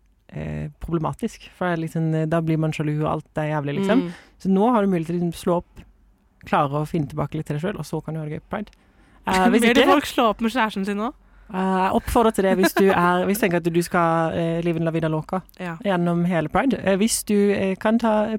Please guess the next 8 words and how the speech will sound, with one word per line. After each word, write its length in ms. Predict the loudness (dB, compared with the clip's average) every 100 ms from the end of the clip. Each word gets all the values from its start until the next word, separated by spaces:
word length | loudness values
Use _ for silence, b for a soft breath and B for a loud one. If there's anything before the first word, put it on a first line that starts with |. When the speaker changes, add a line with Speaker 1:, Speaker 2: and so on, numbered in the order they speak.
| -4
Speaker 1:
Pride, 480 | 0 0 0 -2 0
eh, 160 | 0
moderat, 720 | 0 0 2 0 0 -8 -20 -20 _ _ _ _ _ _ -10
forbli 180 | -6 -4
i 40 |
forhold. 280 | -4 -6 -8 B B B B
Jeg 320 | -2 2 2
tenker, 340 | 4 6 4